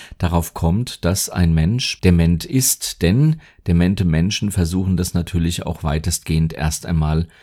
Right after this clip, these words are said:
geheim zu halten. Ein Mensch, der also zu dir kommt und sagt, „Herr Doktor, ich glaube, ich bin dement“, da ist erstmal an eine Pseudodemenz zu denken, denn ein dementer Mensch wird mit dieser Demenz nicht unbedingt hausieren gehen.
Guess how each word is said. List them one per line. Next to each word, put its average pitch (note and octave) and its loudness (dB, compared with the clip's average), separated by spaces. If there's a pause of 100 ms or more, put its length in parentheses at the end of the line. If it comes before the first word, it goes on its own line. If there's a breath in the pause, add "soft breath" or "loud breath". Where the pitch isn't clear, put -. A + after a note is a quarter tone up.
(240 soft breath)
geheim D#2+ 2
zu C#2+ -6
halten. B1 -6 (240)
Ein F2+ 6
Mensch, A#2+ 4
der F#2+ 2
also F2 -2
zu - -4
dir F#2 2
kommt E2+ 0
und F2+ -2
sagt, F2+ 2
„Herr E2+ 2
Doktor, E2+ 0
ich - -4
glaube, E2 0
ich - -6
bin E2 0
dement“, E2 0 (560 loud breath)
da F2 2
ist - -4
erstmal F2+ 0
an - 0
eine E2 0
Pseudodemenz A2+ 0
zu G#2+ -2
denken, F#2+ 0 (320 loud breath)
denn F2+ 2
ein E2+ 0
dementer F2 2
Mensch F2 2 (260 soft breath)
wird F2+ 2
mit E2+ 2
dieser F2 4
Demenz D#2+ 2
nicht E2+ -2
unbedingt D#2+ -2
hausieren E2+ 2
gehen. C#2+ -8